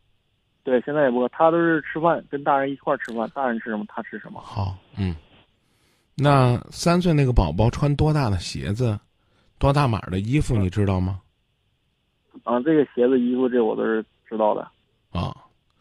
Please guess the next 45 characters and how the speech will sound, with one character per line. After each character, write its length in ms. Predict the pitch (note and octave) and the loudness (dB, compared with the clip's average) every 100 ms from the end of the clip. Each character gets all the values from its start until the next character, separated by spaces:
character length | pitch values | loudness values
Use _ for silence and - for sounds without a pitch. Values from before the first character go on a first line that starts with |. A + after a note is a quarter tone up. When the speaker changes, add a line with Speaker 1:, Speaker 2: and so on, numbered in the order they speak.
| _ _ _ | _ _ _
Speaker 2:
起 260 | - - | -2 2
码 240 | D3 B2+ D#2 | 4 4 0
呢， 80 | F#2 | -4
还 160 | G#2+ | -4
说 220 | - C#3+ | -2 0
明 220 | B2 A2 A#2 | 0 2 0
你 100 | D#2+ | -2
在 120 | F#2+ | -4
生 240 | - C3 | -2 -2
活 160 | A#2+ B2 | 0 0
当 160 | B2+ | 0
中 240 | B2+ C3 C3 - _ _ _ - | 0 -2 -4 -12 _ _ _ -4
把 140 | A2 | 0
你 140 | B2+ | 2
该 180 | - B2+ | 2 0
操 240 | - - C3 | 0 -2 -2
的 100 | G2 | -2
心 200 | A#2+ B2+ | -4 -6
给 100 | G2 | -6
操 360 | - - A#2 | -8 -2 -2
了。 140 | G#2+ - _ _ _ _ _ _ _ _ _ - | -2 -8 _ _ _ _ _ _ _ _ _ 4
每 240 | C3+ C3+ | 6 6
次 260 | C3 G3 D#3 | 2 2 2
回-， 240 | C3 C#3 | 4 2
Speaker 1:
对， 80 | - | 2
对。 220 | C3 B2+ - | -2 -4 -2
Speaker 2:
每 220 | C3 B2+ | 2 2
次 160 | - F#3+ | 4 2
回 240 | - C3 | 4 4
去 100 | F#3+ | 4
的 100 | E3 | 2
时 140 | - B2 | 2 2
候， 280 | B2 A#2 - _ _ - | 2 0 -4 _ _ -2
会 180 | F#3+ D#3+ | 2 4
给 100 | A#2 | 2
孩 300 | A2 G#2+ D3+ | 0 0 0
子 140 | D3 | 2
和 120 | C3 | 2
老 160 | C#3 - | 2 2
婆 140 | - | -2
带 220 | - F#3+ E3 | 0 2 2
点 180 | A2+ | 2
什 160 | G2 G2 | 0 -2
么 120 | F#2+ | 0
吗？ 260 | G2+ G2 | 0 -2